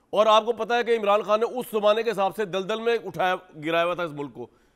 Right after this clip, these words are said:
अब तो वो इमरान खान बड़े अच्छे लगते हैं, आप लोगों ने जो हाल किया, आपने दलदल की पस्ती में गिरा दिया इस कौम को। लेकिन आप, to be honest यार, to yourself and your people, आप इसलिए आए थे ना कि आर्मी चीफ की तैनाती इमरान खान ना करें,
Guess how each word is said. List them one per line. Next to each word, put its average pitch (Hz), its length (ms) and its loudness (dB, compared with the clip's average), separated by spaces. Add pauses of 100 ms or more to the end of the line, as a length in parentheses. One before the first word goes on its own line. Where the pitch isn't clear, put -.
(260)
अब 175 120 2
तो 233 400 0
वो 196 200 0
इमरान 196 260 2
खान 214 140 0
बड़े 196 120 2
अच्छे 196 180 -2
लगते 220 220 -4
हैं, 220 80 2
आप 190 160 2
लोगों 202 160 -4
ने 214 60 -4
जो 202 100 0
हाल 151 160 0
किया, 190 180 -2
आपने 185 140 -4
दलदल 165 260 -4
की 180 100 -10
पस्ती 180 280 -10
में 208 140 -4
गिरा 170 180 0
दिया 156 160 -6
इस 151 60 -8
कौम 143 240 -10
को। 185 220 -14 (340)
लेकिन 208 200 -4
आप, 240 240 2
to 254 80 -8
be 269 140 -8 (220)
honest 254 280 0
यार, 180 180 -2
to 214 60 -8
yourself 214 380 -4
and 214 180 -8
your 196 160 -6
people, 180 220 -8
आप 208 200 2
इसलिए 233 220 -4
आए 165 140 4
थे 127 80 -8
ना 175 200 -4 (640)
कि 196 60 -6
आर्मी 208 340 2
चीफ 202 300 -10 (800)
की 175 100 -10
तैनाती 185 440 -2
इमरान 185 240 0
खान 170 220 -4
ना 170 100 -2
करें, 117 240 -12